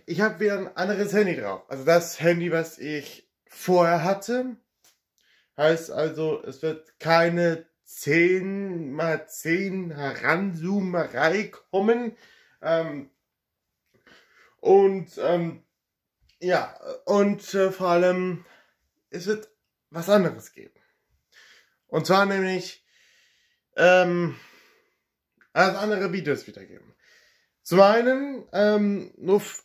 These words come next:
ah, nur für morgen. Nur für morgen. Warum aber für morgen?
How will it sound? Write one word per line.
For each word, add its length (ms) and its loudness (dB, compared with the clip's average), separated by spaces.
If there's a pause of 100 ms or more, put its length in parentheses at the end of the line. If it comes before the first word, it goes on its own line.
ah, 120 -2
nur 180 2
für 160 -10
morgen. 300 -18 (240)
Nur 160 -6
für 100 -10
morgen. 240 -14 (520)
Warum 320 8
aber 200 4
für 100 0
morgen? 560 2